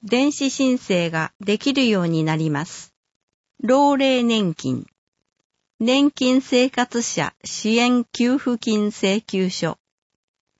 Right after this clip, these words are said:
年金受取期間変更届。扶養親族等申告書。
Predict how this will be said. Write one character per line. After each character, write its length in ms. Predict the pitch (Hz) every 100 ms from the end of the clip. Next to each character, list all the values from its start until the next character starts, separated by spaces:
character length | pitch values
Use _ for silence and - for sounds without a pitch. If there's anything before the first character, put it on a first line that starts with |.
| _ _ _ _
年 320 | 226 254 269 262
金 340 | - 240 226
受 320 | - 208 254
取 280 | 262 262 254
期 160 | 254 240
間 340 | 202 160 147
変 240 | 170 202 240
更 300 | 202 190 185
届。 500 | 175 147 - - - _ _ _ _ _ _ _ _ _ _ _
扶 100 | 233
養 280 | 262 277 294
親 320 | - 277 254
族 320 | 175 165 165
等 400 | - 185 165 -
申 320 | - 202 214
告 300 | - 185 -
書。 260 | 175 160